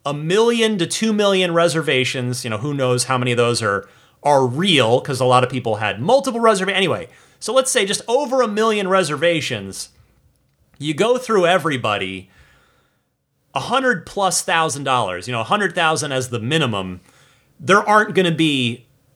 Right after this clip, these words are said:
a, a, a ton of people in that million plus that are gonna opt in for that. And the other thing that, that I thought about here too is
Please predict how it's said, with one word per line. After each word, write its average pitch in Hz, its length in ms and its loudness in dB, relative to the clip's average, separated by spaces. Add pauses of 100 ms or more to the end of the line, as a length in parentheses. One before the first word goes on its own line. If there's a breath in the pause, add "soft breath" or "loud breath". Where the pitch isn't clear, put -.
a, 143 100 -4 (220)
a, 120 200 -4 (200)
a 131 80 -2
ton 196 260 0
of 143 100 0
people 120 540 -4
in 151 180 -6
that 135 220 -2
million 135 540 2
plus 117 640 0 (480 soft breath)
that 127 160 -2
are 135 80 2
gonna 123 300 0 (360)
opt 131 300 2
in 117 180 0
for 104 160 -10
that. - 260 -14 (1500 soft breath)
And 151 140 -4
the 196 80 2
other 311 180 2
thing 160 300 -4
that, 135 240 -8
that 143 100 -2
I 127 100 2
thought 131 220 -2
about 113 260 0
here 113 160 -4
too 214 280 -2
is 143 240 -2